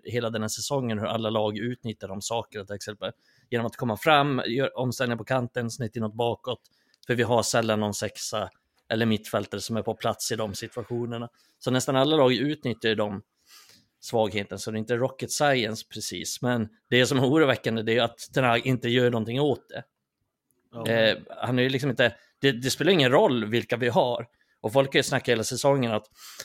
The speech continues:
Speaker 1: ja, men när vi får tillbaka Martinez, Casemiro och så vidare och så vidare, ja, men då kommer det lösa sig. Men det, vi har fortfarande samma taktiska problem och det inte spelar någon roll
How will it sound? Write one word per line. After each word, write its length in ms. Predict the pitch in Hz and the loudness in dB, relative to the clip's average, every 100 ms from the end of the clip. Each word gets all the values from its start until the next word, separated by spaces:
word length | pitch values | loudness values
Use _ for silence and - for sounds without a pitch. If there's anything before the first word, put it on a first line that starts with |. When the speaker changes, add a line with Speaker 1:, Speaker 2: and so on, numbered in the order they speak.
| - - _ _ _ _ - | -20 -20 _ _ _ _ 0
Speaker 1:
ja, 100 | 127 | 4
men 100 | 156 | 4
när 100 | 147 | 4
vi 80 | |
får 160 | 139 156 | 2 0
tillbaka 380 | 139 143 135 147 | 4 4 6 2
Martinez, 640 | 131 127 117 113 113 - | 0 0 2 2 0 -2
Casemiro 1080 | 117 107 113 110 104 104 104 104 107 107 101 90 | -4 -2 -2 0 0 0 0 0 2 0 -2 -4
och 80 | 107 | -6
så 120 | 110 | -4
vidare 180 | 104 101 | -4 -4
och 60 | |
så 100 | - | -2
vidare, 140 | 104 113 | 0 0
ja, 80 | 131 | 0
men 100 | 127 | 0
då 60 | |
kommer 260 | - 139 123 | 0 0 2
det 80 | 113 | 4
lösa 380 | 117 117 - | 6 4 2
sig. 220 | 113 107 110 | -4 -2 0
Men 140 | 123 | 0
det, 120 | 127 | 0
vi 140 | 131 135 | 2 2
har 80 | |
fortfarande 380 | 123 143 - 165 | 2 0 2 0
samma 320 | 120 156 131 | 4 2 2
taktiska 480 | 117 123 - 127 - | 2 0 -2 -8 -6
problem 400 | 107 107 143 127 | -8 -2 2 2
och 60 | 120 | 2
det 60 | |
inte 140 | 120 - | -4 -6
spelar 240 | - 143 | 0 2
någon 140 | 127 117 | 4 6
roll 340 | 156 131 131 | 6 6 2